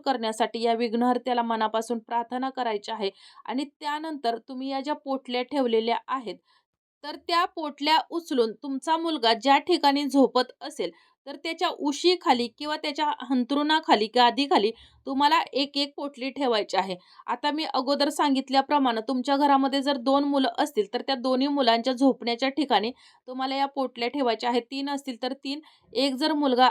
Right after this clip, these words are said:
असेल तर एका मुलाच्या अंथरुणाखाली किंवा उशीखाली आपल्याला ही पोटली ठेवून द्यायची आहे.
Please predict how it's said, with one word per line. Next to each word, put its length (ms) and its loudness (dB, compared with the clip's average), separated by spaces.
असेल 340 0
तर 80 -4
एका 340 2
मुलाच्या 420 0
अंथरुणाखाली 760 0
किंवा 240 -6
उशीखाली 600 -4
आपल्याला 460 -2
ही 220 -2
पोटली 400 -2
ठेवून 320 0
द्यायची 260 0
आहे. 180 -2